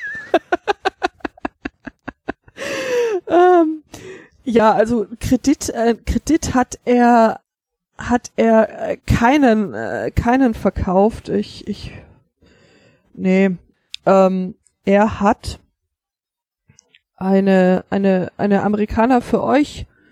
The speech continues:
Show gemacht, äh, wie er sie eben ja auch, ähm, in, in, in, in seinen Audioformaten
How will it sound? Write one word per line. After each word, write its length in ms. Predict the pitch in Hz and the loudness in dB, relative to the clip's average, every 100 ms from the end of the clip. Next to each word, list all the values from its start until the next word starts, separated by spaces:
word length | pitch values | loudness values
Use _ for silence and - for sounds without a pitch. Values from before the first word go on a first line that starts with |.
| _ _ _ _ - | _ _ _ _ -12
Show 420 | - - 220 240 | -6 0 2 2
gemacht, 800 | 240 226 214 294 - - - - _ _ _ _ _ _ _ _ - | 2 2 2 0 -4 -10 -12 -14 _ _ _ _ _ _ _ _ -2
äh, 140 | 175 208 | 0 0
wie 340 | 214 220 240 | -4 -2 2
er 220 | 180 233 | 4 4
sie 240 | 220 226 226 | 2 0 0
eben 640 | 220 233 220 220 214 214 _ _ | 0 0 -2 -2 -2 -6 _ _
ja 520 | 247 185 180 220 220 - | -8 0 2 4 2 0
auch, 580 | - 196 226 240 - - | 2 4 4 2 -6 0
ähm, 640 | 214 208 208 208 208 202 202 _ _ _ _ _ _ _ _ _ _ _ - _ - | 4 4 4 0 -2 -4 -10 _ _ _ _ _ _ _ _ _ _ _ -20 _ -2
in, 380 | 208 208 208 - | 0 0 -2 -6
in, 360 | - - - - | -10 -10 -10 -6
in, 200 | 214 214 | -2 -2
in 180 | - 208 | 0 0
seinen 260 | 208 202 202 | 2 2 0
Audioformaten 1400 | 208 247 240 214 196 - 190 180 170 185 - 196 202 208 | 2 2 4 2 2 0 2 4 2 0 -4 -6 -6 -8